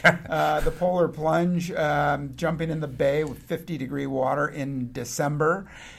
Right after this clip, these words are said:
Speaker 2: Um, I rappelled four hundred and forty feet off of, uh, a, a downtown hotel near Union Square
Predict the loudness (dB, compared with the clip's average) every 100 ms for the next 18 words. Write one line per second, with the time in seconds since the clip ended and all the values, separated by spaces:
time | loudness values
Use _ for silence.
0 | -20 -6 0 2 4 2 0 -2 0 0
1 | 0 -2 2 6 8 6 2 -2 -2 0
2 | 0 0 -2 -4 -2 -2 -2 -4 -4 -2
3 | 0 0 2 -2 -2 -2 0 0 -2 -6
4 | -8 -14 -10 -6 -2 0 -2 -2 -2 -2
5 | -4 -8 -18 -20 -4 -4 0 2 4 4
6 | 0 -4 -2 0 0 -2 -2 2 6 6
7 | 4 4 4 2